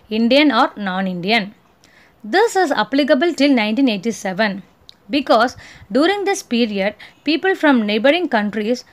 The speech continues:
come in India, and if their child born in India, then they get Indian citizenship automatically. It creates a problematic issue. That's why after Amendment Act nineteen eighty-six has given that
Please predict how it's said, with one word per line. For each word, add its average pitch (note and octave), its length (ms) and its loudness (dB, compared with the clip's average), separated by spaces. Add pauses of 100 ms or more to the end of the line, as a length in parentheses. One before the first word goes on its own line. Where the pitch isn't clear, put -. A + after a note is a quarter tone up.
(160)
come C#4 220 2
in F#4+ 120 -4
India, G3+ 560 -2 (300)
and D#4 240 2
if B3+ 200 -2
their A3 160 2
child C#4+ 440 2 (120)
born B3+ 380 2
in E4 120 -2
India, G#3 560 -4 (320)
then D4 300 2
they A3 180 2
get C#4 280 -2
Indian A3+ 320 2
citizenship G#3+ 640 -4
automatically. G#3 920 -4 (680)
It C#4+ 180 -6
creates D#4+ 300 2
a D4+ 100 4
problematic G#3+ 720 0
issue. G3 420 -6 (560)
That's D4+ 380 0
why G3 320 -4 (300)
after C#4 440 2
Amendment C#4 480 4
Act A#3+ 200 0
nineteen A3 280 -2
eighty-six F#3+ 560 -4 (220)
has G3+ 260 -2
given A3 440 2
that F#3+ 280 -2